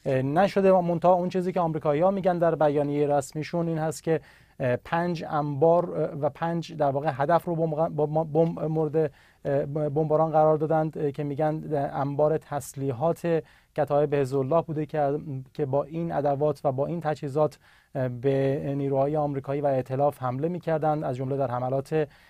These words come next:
اخیر. و گفته می‌شه که با این حمله آن طرف آمریکایی در واقع داره ادعا می‌کنه که،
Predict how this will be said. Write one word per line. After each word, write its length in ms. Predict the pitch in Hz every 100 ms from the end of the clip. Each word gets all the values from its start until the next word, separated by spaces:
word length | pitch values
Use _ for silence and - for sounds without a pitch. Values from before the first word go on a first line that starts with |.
| _ 135
اخیر. 580 | 120 143 - 185 185
و 60 | 160
گفته 240 | 147 -
می‌شه 220 | 165 151 165
که 120 | 151
با 180 | 139 147
این 160 | 165
حمله 280 | 147 147 156
آن 120 | 156
طرف 280 | 143 143 139
آمریکایی 420 | 147 139 135 143
در 120 | 139
واقع 180 | 131 139
داره 240 | 139 143 143
ادعا 300 | 123 139 147
می‌کنه 360 | 156 151 151
که، 220 | 147 156